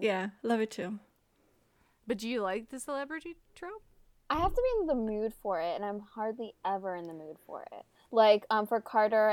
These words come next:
Speaker 3: and Leia, I wasn't in the mood
Speaker 1: Mm.
Speaker 3: for it, and I'm like, "Damn, he turns into a rock star, doesn't he?" And
Speaker 1: Yeah.
Speaker 3: but, like, I still pushed through, and I still enjoyed it. But, uh, yeah, I have to be in the mood for it.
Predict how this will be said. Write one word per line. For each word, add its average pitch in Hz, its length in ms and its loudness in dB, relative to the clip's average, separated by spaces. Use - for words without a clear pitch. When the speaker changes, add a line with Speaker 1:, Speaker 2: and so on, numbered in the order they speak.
Speaker 3:
and 190 460 0
Leia, 214 640 2
I 220 80 6
wasn't 220 340 4
in 220 80 0
the 214 100 0
mood 202 220 2
Speaker 1:
Mm. 196 60 -4
Speaker 3:
for 247 120 4
it, 247 40 6
and 233 80 2
I'm 214 80 0
like, 190 260 0
"Damn, 180 420 -2
he 208 120 -10
turns 202 240 -6
into 185 160 -12
a - 20 -2
rock 175 220 -4
star, - 160 -10
doesn't 180 260 -6
he?" 190 240 -14
And 202 200 0
Speaker 1:
Yeah. 185 160 -4
Speaker 3:
but, 254 160 6
like, 269 160 12
I 262 80 8
still 277 220 8
pushed 240 260 -2
through, 196 120 0
and 190 80 -2
I 185 60 -2
still 262 200 6
enjoyed 196 380 2
it. 208 160 4
But, 190 160 -2
uh, 175 220 -6
yeah, 185 240 -10
I 208 60 -2
have 277 160 4
to 330 60 -8
be 349 60 4
in 302 60 2
the 269 60 2
mood 196 200 -2
for - 180 -6
it. - 200 -8